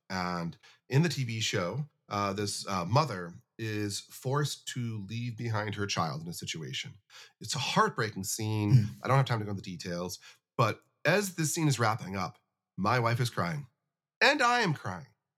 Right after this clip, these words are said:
Speaker 1: And that is not
Speaker 2: Oh, okay.
Speaker 1: weakness. That is
Speaker 2: <laughs>
Speaker 1: strength,
Speaker 2: Mm.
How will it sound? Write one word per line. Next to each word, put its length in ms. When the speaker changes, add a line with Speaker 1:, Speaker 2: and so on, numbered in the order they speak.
Speaker 1:
And 220
that 260
is 160
not 200
Speaker 2:
Oh, 60
okay. 100
Speaker 1:
weakness. 260
That 200
is 200
Speaker 2:
<laughs> 80
Speaker 1:
strength, 580
Speaker 2:
Mm. 80